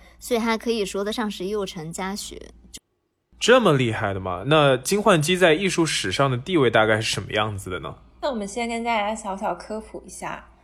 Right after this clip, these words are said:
Speaker 3: 就是金焕基他是韩国首屈一指的一个抽象艺术家，然后他的作品《宇宙》在佳士得香港拍卖会上呢，曾经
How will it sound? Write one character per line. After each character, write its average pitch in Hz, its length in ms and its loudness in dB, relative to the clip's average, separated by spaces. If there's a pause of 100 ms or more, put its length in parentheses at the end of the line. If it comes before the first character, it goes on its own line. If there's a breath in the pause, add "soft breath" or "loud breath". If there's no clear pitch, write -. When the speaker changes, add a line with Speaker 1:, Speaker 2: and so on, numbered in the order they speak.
(440 soft breath)
Speaker 3:
就 254 140 -2
是 247 40 0
金 254 220 -4
焕 240 240 0
基 233 320 -2
他 226 320 -8
是 226 400 -4
韩 190 320 -10
国 196 180 -2
首 165 200 -4
屈 247 200 -8
一 240 140 -2
指 - 160 -10
的 175 140 -6
一 180 80 -8
个 190 100 -10
抽 254 240 -4
象 240 260 -2
艺 226 60 0
术 220 220 -8
家， 202 420 -6 (480 soft breath)
然 220 100 -6
后 233 80 -2
他 233 200 0
的 226 100 0
作 226 300 -2
品 180 240 -10 (160)
《宇 175 260 -8
宙》 214 420 -2
在 208 280 -4
佳 214 200 0
士 226 220 -2
得 185 160 -2
香 240 260 -2
港 226 220 -2
拍 208 180 -10
卖 208 160 0
会 240 240 -2
上 202 280 -4
呢， 170 160 -6
曾 180 260 -8
经 196 260 -6